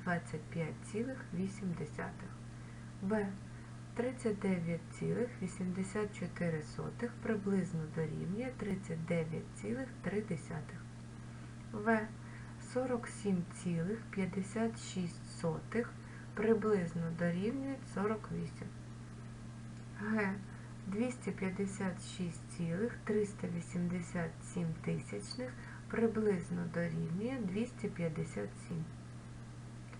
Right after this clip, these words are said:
Друге завдання. Укажіть правильне твердження. А. Тридцять сім цілих чотириста п'ятдесят дев'ять приблизно дорівнює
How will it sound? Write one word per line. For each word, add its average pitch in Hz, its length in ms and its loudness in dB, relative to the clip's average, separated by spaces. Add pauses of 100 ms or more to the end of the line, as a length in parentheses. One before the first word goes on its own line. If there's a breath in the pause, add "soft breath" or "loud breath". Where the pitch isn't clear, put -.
(720 loud breath)
Друге 226 420 6
завдання. 190 600 2 (140)
Укажіть 208 440 2
правильне 190 580 2 (100)
твердження. 170 580 0 (260)
А. 180 200 4 (440)
Тридцять 226 520 2
сім 190 320 4
цілих 170 400 2 (140)
чотириста 196 540 2
п'ятдесят 175 680 0
дев'ять 165 380 2
приблизно 196 600 4 (160)
дорівнює 165 580 0